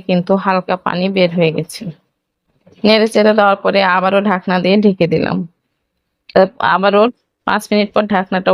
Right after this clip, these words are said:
উঠে নেড়ে দিচ্ছি। আর দেখেন, দেখে বুঝতে পারছেন আমার পটল থেকে কিন্তু পানি বের হয়েছে। আবারও ঢাকনা দিয়ে ঢেকে দিচ্ছি। এই সবজিটা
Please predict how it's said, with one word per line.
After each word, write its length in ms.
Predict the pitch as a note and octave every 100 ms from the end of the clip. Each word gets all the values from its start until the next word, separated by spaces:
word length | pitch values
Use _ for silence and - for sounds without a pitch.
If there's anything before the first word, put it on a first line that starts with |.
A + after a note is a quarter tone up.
| F#3
উঠে 200 | - G3
নেড়ে 200 | F#3+ F3
দিচ্ছি। 200 | E3 -
আর 80 | F3 E3+
দেখেন, 240 | F#3+ F#3+ F#3+ -
দেখে 220 | G3 G#3 G#3+
বুঝতে 260 | G3 - F#3+
পারছেন 300 | F#3 - F3
আমার 240 | E3+ F3+ B3 _ _ _ -
পটল 200 | G3+ G3
থেকে 180 | G#3 F#3+ F#3+
কিন্তু 220 | F#3+ G3 G#3
পানি 180 | E3+ F3+
বের 180 | E3 E3
হয়েছে। 300 | E3+ D#3+ - F#3+ -
আবারও 220 | E3 F#3 G3+ G3+
ঢাকনা 240 | F3+ F3+ F#3
দিয়ে 120 | F#3
ঢেকে 180 | F#3 E3
দিচ্ছি। 180 | E3 - F3+
এই 80 | -
সবজিটা 340 | F#3+ G3 F#3+